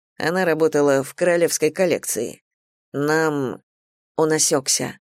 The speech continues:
то есть полиции, нужно было понять, как именно действовала банда. На прошлой неделе они снова осмотрели туннель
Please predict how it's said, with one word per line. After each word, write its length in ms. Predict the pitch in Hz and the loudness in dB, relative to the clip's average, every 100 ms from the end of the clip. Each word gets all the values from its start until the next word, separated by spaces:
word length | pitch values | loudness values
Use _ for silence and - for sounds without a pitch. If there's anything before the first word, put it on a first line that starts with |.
| _ _ _ _ | _ _ _ _
то 180 | 143 156 | 4 4
есть 420 | 147 139 - - | 4 0 -6 -4
полиции, 760 | 196 185 131 - 117 113 101 - _ _ _ | -2 0 0 -2 -2 -4 -6 -14 _ _ _
нужно 400 | 131 160 226 208 | -4 -2 -2 -2
было 240 | 190 190 175 | 2 2 4
понять, 600 | 170 170 185 180 - - | 2 0 -2 -2 -4 -8
как 280 | - - - | -8 -6 -4
именно 400 | 220 165 131 123 | -4 -2 -4 -4
действовала 800 | 127 147 147 - 139 135 139 139 | -2 0 0 0 -2 0 0 0
банда. 520 | 147 170 127 131 101 - _ _ _ _ _ _ | 0 -2 -2 -6 -8 -14 _ _ _ _ _ _
На 200 | 123 170 | -4 -2
прошлой 320 | 190 233 226 208 | -2 -4 -2 -4
неделе 380 | 202 226 240 | -2 0 0
они 180 | 202 196 | 0 -2
снова 320 | 185 226 123 | -2 -2 -2
осмотрели 520 | 135 139 139 139 139 135 | -2 -2 -2 0 0 0
туннель 640 | 139 147 160 170 143 | 0 0 0 -2 -4